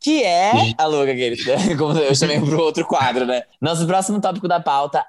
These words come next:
Speaker 1: é o terceiro álbum da Pablo Vittar, que se chama Cento e onze, que acabou de ganhar uma nova versão, a versão Deluxe. Todas as faixas do álbum foram revisitadas com novos feats e novas produções,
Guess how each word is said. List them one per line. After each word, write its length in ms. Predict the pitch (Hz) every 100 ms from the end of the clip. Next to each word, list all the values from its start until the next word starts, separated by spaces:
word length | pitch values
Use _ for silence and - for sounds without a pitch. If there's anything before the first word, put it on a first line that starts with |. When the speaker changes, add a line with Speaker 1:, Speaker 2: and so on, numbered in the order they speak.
| _
Speaker 1:
é 180 | 180 196
o 80 | 185
terceiro 460 | 175 170 175 170
álbum 300 | 147 143 147
da 140 | 131 104
Pablo 380 | 113 143 156 175
Vittar, 500 | 190 143 120 123 156
que 100 | 143
se 100 | 113
chama 220 | 101 98
Cento 240 | - 95
e 80 | 139
onze, 320 | 127 117 139 196
que 100 | 285
acabou 480 | 277 302 302 190 196
de 140 | 185
ganhar 320 | 208 185 147
uma 180 | 151 160
nova 260 | 151 131 139
versão, 420 | 151 - 110 95
a 60 | 95
versão 380 | 101 107 113
Deluxe. 800 | 104 120 120 110 95 - - - _ _ _ -
Todas 260 | 190 196 202
as 140 | 180
faixas 300 | 175 156 160
do 100 | 143
álbum 240 | 127 123
foram 200 | 135 123 127
revisitadas 840 | 135 165 175 170 131 113 110 110
com 160 | - 98
novos 380 | 117 160 170
feats 360 | - 135 131 -
e 40 | 101
novas 380 | 101 156 160
produções, 640 | - 139 143 - 113 117